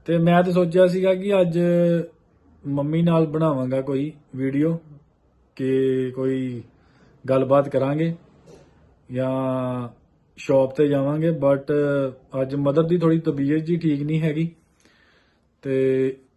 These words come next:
ਮਤਲਬ ਉਹ ਨਾ ਅੱਜ ਕੀ ਕਹਿੰਦੇ ਏਬਲ ਨਹੀਂ ਹੈਗੇ ਕਿ ਆਉਣ ਕੈਮਰੇ ਦੇ ਉੱਤੇ ਜਾਂ ਕੋਈ, ਹਨਾ, ਹੁੰਦਾ ਕਦੀ ਕਦੀ ਇੱਦਾਂ ਦੀਆਂ ਪਰੇਸ਼ਾਨੀਆਂ ਹੁੰਦੀਆਂ ਆ ਬੰਦੇ ਨੂੰ, ਸਰੀਰਕ ਪਰੇਸ਼ਾਨੀਆਂ, ਜਿਹੜੀਆਂ ਕਿ ਆਪਾਂ ਕੋਸ਼ਿਸ਼ ਕਰਦੇ ਹਾਂ ਕਿ ਆਪਾਂ, ਹਨਾ,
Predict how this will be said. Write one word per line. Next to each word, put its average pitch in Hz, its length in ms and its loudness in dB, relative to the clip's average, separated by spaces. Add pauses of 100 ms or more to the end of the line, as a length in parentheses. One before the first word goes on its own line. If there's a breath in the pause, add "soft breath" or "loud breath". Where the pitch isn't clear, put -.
(260)
ਮਤਲਬ 139 340 -2
ਉਹ 147 300 2
ਨਾ 160 180 0
ਅੱਜ 143 200 -6
ਕੀ 139 220 -8
ਕਹਿੰਦੇ 135 400 -6
ਏਬਲ 139 280 0
ਨਹੀਂ 139 140 -4
ਹੈਗੇ 131 280 -6
ਕਿ 127 840 -8 (1000)
ਆਉਣ 139 320 0
ਕੈਮਰੇ 127 380 -4
ਦੇ 127 100 -6
ਉੱਤੇ 127 340 -6
ਜਾਂ 123 220 -4
ਕੋਈ, 120 280 -10
ਹਨਾ, 156 320 -6 (420)
ਹੁੰਦਾ 147 260 2
ਕਦੀ 143 220 0
ਕਦੀ 131 400 -2
ਇੱਦਾਂ 131 220 -4
ਦੀਆਂ 131 140 -6
ਪਰੇਸ਼ਾਨੀਆਂ 123 600 -6
ਹੁੰਦੀਆਂ 123 400 -6
ਆ - 20 -6
ਬੰਦੇ 120 280 -8
ਨੂੰ, 123 200 -6
ਸਰੀਰਕ 127 500 -4
ਪਰੇਸ਼ਾਨੀਆਂ, 123 540 -6 (880 soft breath)
ਜਿਹੜੀਆਂ 175 360 2
ਕਿ 190 260 0
ਆਪਾਂ 170 380 2
ਕੋਸ਼ਿਸ਼ 165 400 -4
ਕਰਦੇ 156 340 -2
ਹਾਂ 156 80 -4
ਕਿ 156 160 -4
ਆਪਾਂ, 135 580 -6
ਹਨਾ, 196 200 -6